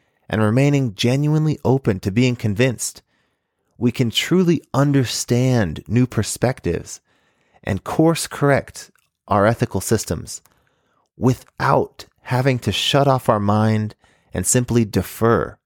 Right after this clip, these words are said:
to some expert. I think this process can save friendships.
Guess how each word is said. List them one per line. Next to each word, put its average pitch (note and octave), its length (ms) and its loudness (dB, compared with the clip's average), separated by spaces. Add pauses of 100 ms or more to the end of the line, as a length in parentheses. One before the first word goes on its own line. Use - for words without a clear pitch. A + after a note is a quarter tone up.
to - 100 -10
some G2+ 260 0
expert. - 440 -4 (2000)
I C3+ 160 0
think D#3 280 0
this A2 220 2
process - 840 -2
can - 220 -8
save A#2 500 0
friendships. - 880 -4